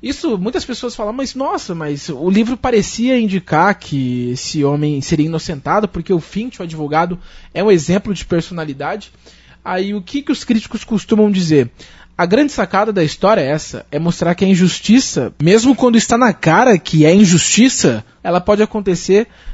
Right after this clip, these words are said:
mas ainda assim existem homens bons. E o livro foi ganhador do Prêmio Pulitzer de Literatura em mil novecentos e sessenta e um e foi adaptado ao cinema, Gilson, um, um, um filme que ganhou um Oscar de melhor roteiro adaptado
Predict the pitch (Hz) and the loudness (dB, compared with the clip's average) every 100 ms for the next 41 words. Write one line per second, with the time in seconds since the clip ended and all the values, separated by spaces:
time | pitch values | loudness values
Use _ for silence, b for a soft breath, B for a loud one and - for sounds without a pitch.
0 | b 185 185 185 202 202 180 - 190 202 | b -2 0 0 2 0 -2 -6 -10 -10
1 | b b - 151 160 175 175 170 175 175 | b b -8 -6 -4 -6 -4 -2 -2 -2
2 | 147 135 131 131 - - b b b 196 | -2 -2 -2 -2 -6 -14 b b b 4
3 | 214 269 302 262 220 208 180 180 180 190 | 4 4 2 2 2 2 4 2 2 2
4 | 196 185 214 226 - 185 170 165 180 151 | 2 4 4 2 2 0 0 -2 0 0
5 | - 185 180 160 202 202 - 180 165 160 | 2 4 4 2 2 0 -2 -2 -2 -6
6 | 165 151 156 151 147 262 - B B 190 | -8 -4 -2 -2 0 -2 -6 B B -4
7 | 208 208 196 - 190 185 208 - 277 202 | 0 2 0 0 0 2 2 2 -2 0
8 | 185 277 262 160 143 131 135 131 127 127 | 0 0 0 0 -2 -4 -6 -6 -6 -8
9 | 120 147 135 127 135 - 165 - 170 185 | -6 -6 -4 -6 -8 -4 -4 -4 0 0
10 | 160 208 160 180 - 202 - b b b | 2 2 2 0 0 -6 -6 b b b
11 | 147 175 190 180 165 180 190 220 196 190 | 0 2 4 4 4 4 4 0 0 0
12 | 175 - 160 170 190 | -2 -2 -2 -2 -4